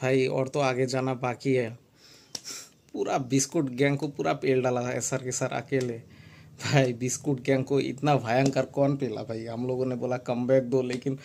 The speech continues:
शाहरुख सर इतना भयंकर पेला ना भाई, अकेले पूरा बॉयकॉट गैंग का एकदम तमाचा मार दिया पूरा। मज़ा आया, पठान देख के तो बहुत मज़ा आया, और उससे ज़्यादा मज़ा आया कलेक्शन देख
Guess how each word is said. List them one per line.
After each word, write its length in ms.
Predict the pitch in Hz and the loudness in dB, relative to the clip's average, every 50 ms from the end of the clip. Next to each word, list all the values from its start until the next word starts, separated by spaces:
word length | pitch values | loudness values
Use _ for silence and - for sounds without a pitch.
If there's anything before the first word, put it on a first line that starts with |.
| - - - - - | -14 -16 -18 -16 -14
शाहरुख 380 | - - - 127 127 131 135 - | -10 -4 -2 0 2 2 0 0
सर 220 | - - 139 127 | 0 0 0 0
इतना 340 | 131 131 127 - 139 143 147 | 0 -2 -2 -2 0 2 2
भयंकर 600 | 143 113 117 113 113 120 127 135 131 - 151 139 | 2 0 0 0 2 2 2 2 2 2 0 0
पेला 420 | 135 - - 127 120 117 120 120 120 | 0 -2 -2 -2 0 0 0 0 0
ना 220 | 120 120 120 117 | 0 0 0 -2
भाई, 220 | 107 107 110 110 | -2 -2 -2 -2
अकेले 520 | 107 107 107 - - 117 113 113 110 107 107 | -2 -2 -4 -4 -6 -6 -4 -4 -4 -6 -6
पूरा 500 | - - - - - 131 131 139 139 131 | -8 -12 -12 -8 -6 -2 2 2 4 2
बॉयकॉट 560 | 120 107 - 120 120 117 - 127 127 123 127 | 2 0 -2 -2 -2 -2 -2 -4 -6 -4 -6
गैंग 240 | - 120 113 117 120 | -6 -6 -6 -6 -8
का 240 | 117 - 123 127 127 | -6 -6 -6 -4 -4
एकदम 360 | 117 113 110 113 123 113 107 - - - - - - - - - - - | -6 -6 -6 -6 -6 -6 -6 -10 -12 -12 -10 -8 -8 -8 -10 -8 -2 2
तमाचा 400 | 135 135 147 147 139 143 170 156 | 4 6 8 6 6 6 4 4
मार 200 | 139 120 117 110 | 4 2 0 -2
दिया 160 | 113 110 104 | -2 -4 -4
पूरा। 260 | - - - 98 107 - - - - _ _ - _ _ _ _ _ _ - - - - 127 | -4 -6 -8 -8 -10 -12 -16 -20 -20 _ _ -20 _ _ _ _ _ _ -20 -20 -6 -2 0
मज़ा 380 | 131 127 127 123 117 143 139 | 2 4 4 4 6 6 6
आया, 160 | 135 131 127 | 6 6 4
पठान 460 | 123 - - 131 123 - 131 135 135 127 | 2 0 0 -2 0 0 0 0 0 0
देख 160 | 127 127 - | 0 -4 -6
के 100 | - 131 | -8 -8
तो 120 | 123 131 | -8 -6
बहुत 300 | 117 127 120 117 131 135 | -6 -4 -4 -4 -2 -2
मज़ा 220 | 135 127 117 127 123 | -4 -4 -2 -2 -2
आया, 220 | 123 123 131 131 | 0 2 2 2
और 240 | 131 131 135 131 135 - - - - - - | 2 0 -2 -2 -4 -8 -16 -20 -12 -6 -2
उससे 280 | 143 - - - 160 | -2 0 2 2 2
ज़्यादा 280 | 135 127 139 131 135 135 | 4 4 4 4 4 2
मज़ा 340 | 127 127 127 120 127 135 127 | 2 0 0 0 2 2 4
आया 160 | 123 127 131 | 4 2 0
कलेक्शन 600 | 131 - - 127 123 127 127 - - 143 127 120 | -2 -2 -2 -2 -2 -2 -4 -4 -4 -4 -4 -4
देख 140 | 117 110 | -6 -6